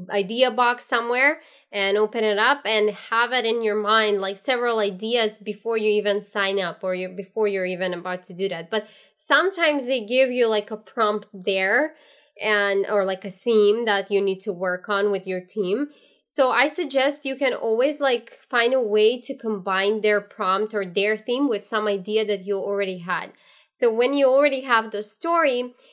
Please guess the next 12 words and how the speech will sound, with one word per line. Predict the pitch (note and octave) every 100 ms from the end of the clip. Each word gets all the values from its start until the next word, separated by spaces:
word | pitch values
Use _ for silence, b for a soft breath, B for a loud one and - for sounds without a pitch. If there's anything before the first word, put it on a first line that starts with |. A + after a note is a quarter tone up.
| b b
you | A#3 C4+
guys | B3+ B3 A#3+ B3
can | - B3 A3+ G3
dedicate | A#3 B3+ D4 D4+ B3 A3 G3+
with | G#3+ G#3
your | G#3
team | G#3 B3+ B3+ A3 G3+
a | G#3
little | G#3+ B3 D#4
bit | E4 D#4+
of | -
time, | - - A3+ A3+ C4+ D4+